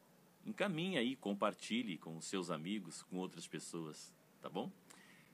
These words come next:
Se você é novo aqui no nosso canal, não é inscrito ainda, faça isso, aproveite agora. Clique aí, se inscreva e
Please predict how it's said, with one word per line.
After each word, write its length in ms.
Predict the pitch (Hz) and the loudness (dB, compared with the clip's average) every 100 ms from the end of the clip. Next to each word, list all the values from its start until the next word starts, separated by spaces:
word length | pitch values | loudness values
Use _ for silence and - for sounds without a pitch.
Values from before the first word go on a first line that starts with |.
| - | -4
Se 160 | - | 2
você 320 | 190 190 - | 4 6 8
é 100 | 180 | 8
novo 400 | 143 123 139 117 | 8 8 6 6
aqui 220 | 107 - 107 | 4 2 2
no 80 | |
nosso 240 | 98 90 - | 2 0 0
canal, 420 | 95 87 113 131 | 2 6 6 6
não 160 | 104 90 | 4 4
é 60 | |
inscrito 540 | 98 101 - 95 - 92 | 4 2 0 0 2 2
ainda, 320 | 107 135 110 | 2 2 4
faça 360 | - 151 - | 6 8 8
isso, 280 | 127 147 - | 6 6 0
aproveite 520 | 110 113 92 123 139 | 0 2 6 4 4
agora. 380 | 110 95 - 64 - - - - - - - - - - - | 0 2 0 -2 -8 -20 -20 -20 -20 -20 -20 -20 -20 -4 4
Clique 300 | 127 139 110 | 4 8 10
aí, 280 | 104 131 | 10 8
se 180 | 120 - | 2 2
inscreva 640 | 104 101 110 127 143 123 | 2 4 4 4 4 2
e 480 | 110 101 85 73 65 | 2 2 2 -2 -4